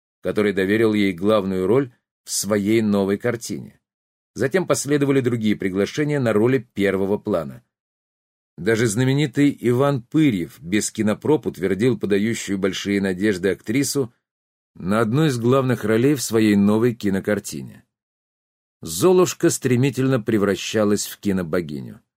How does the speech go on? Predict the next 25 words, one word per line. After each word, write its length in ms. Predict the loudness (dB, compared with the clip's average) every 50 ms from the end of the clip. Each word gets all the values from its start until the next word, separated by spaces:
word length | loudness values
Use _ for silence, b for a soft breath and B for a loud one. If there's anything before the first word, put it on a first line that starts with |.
| _ _ _ _ _ _ _ _ _ _
Кинокритики 600 | -2 0 0 0 0 0 0 0 0 -2 -4 -4
писали 480 | -2 -2 -2 -2 0 0 2 2 2
о 200 | 2 0 -4 -6
поразительном 640 | -4 -2 0 0 0 0 -2 -2 0 0 2 2 2 2
умении 380 | 2 4 4 4 4 2 2
студентки 500 | 0 0 -2 -4 -2 0 0 0 0 -2
создавать 520 | -4 -4 -4 -2 -2 0 2 2 0 -2 -4
образы 400 | -4 -4 -2 0 0 0 0 -2
типичных 640 | -4 -4 -6 -8 -6 -6 -6 -4 -4 -4 -4 -2 -2 -2
советских 560 | -2 0 2 2 2 0 -2 -6 -8 -8 -8
колхозниц, 800 | -6 -6 -6 -6 -4 -2 0 0 0 0 -2 -4 -4 -6 -10 -16 _ _ _ _ _
ткачих 640 | -6 -4 -4 -4 -4 -4 -4 -4 -4 -4 -6 -12 b b b b b b
и 80 | -4 -4
представительниц 880 | -2 -2 -2 -2 -2 -2 -2 -2 -2 -4 -4 -2 -2 -2 -2 -4 -6 -6
иных 580 | -2 -2 0 2 2 2 0 0 -2 -6 -12 -20 _ _ _
героических 760 | -4 -2 0 2 4 2 2 0 -2 -4 -6 -6 -8 -8 -6
профессий, 640 | -4 -4 -4 -2 -2 -4 -4 -4 -6 -10 -12 -14 -16 _ _ _ _ _ _ _ _ _ _ _
а 140 | -6 -4 -4
в 80 | -4 -2
курилках 560 | -2 0 2 4 4 4 2 0 -2 -4 -2
восторгались 680 | -2 -2 -2 0 0 -2 0 0 0 0 0 0 -2 -2
ее 200 | -2 0 2 2
мягким 540 | 2 2 2 0 0 -2 -2 -4 -4 -2 0
овалом 340 | 0 2 2 2 2 2 2
лица, 500 | 2 0 -2 -2 -2 -2 -2 -2 -4 -8